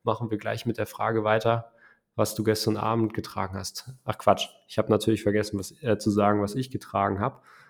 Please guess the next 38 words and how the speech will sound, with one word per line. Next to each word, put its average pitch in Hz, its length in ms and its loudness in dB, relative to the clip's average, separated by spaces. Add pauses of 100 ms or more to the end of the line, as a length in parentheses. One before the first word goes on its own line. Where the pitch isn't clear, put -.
(180)
ähm, 101 420 4
oder 101 240 0
heute 104 280 2
trage. 120 500 0
Und 110 340 -2
das 104 140 -6
ist - 160 -6
meine 107 540 4
Nomos 113 400 4
Club 107 180 0
Campus. 160 560 2 (280)
Die 120 80 4
hatte 117 120 6
ich 123 100 -2
gestern 117 360 2
auf 113 160 -2
der 110 120 0
Anreise, 135 640 4 (220)
ähm, 120 320 0
an 123 280 0
und 110 180 0
hab 104 120 -2
sie - 120 -6
jetzt 107 200 -2
heute 107 240 -2
auch 120 200 -4
wieder 117 180 0
an. 117 240 -2 (360)
Aber 107 360 4
beim 107 720 2
Event 104 380 -2
hab 104 100 -10
ich 101 140 -10
eine 101 120 -10
andere 107 200 -4
Uhr 92 260 -4
getragen. 101 560 -6 (220)
Aber 98 400 -8